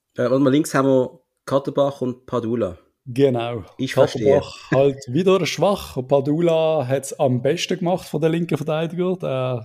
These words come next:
Speaker 2: ja, ist das zu sagen, aber ist Fakt. Jo,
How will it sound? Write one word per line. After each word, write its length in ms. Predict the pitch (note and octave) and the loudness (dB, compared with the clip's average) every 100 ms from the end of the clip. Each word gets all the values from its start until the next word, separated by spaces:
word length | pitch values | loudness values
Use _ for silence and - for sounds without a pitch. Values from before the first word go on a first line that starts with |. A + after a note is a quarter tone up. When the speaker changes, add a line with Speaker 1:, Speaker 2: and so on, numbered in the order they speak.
| - G#3 | -12 -16
Speaker 2:
ja, 260 | E3+ B2+ D#3+ | -4 2 2
ist 140 | F#3+ D3+ | 2 -2
das 140 | B2+ | -4
zu 100 | - | -2
sagen, 300 | D3 F#3+ A3+ | -4 -4 -4
aber 200 | D#3+ C3+ | -4 -4
ist 160 | E3+ - | -8 -4
Fakt. 420 | C#3+ G3+ - - _ _ _ _ _ _ _ _ _ _ _ _ _ _ _ - | -4 -4 -8 -20 _ _ _ _ _ _ _ _ _ _ _ _ _ _ _ 6
Jo, 320 | D#3 B3+ | 8 8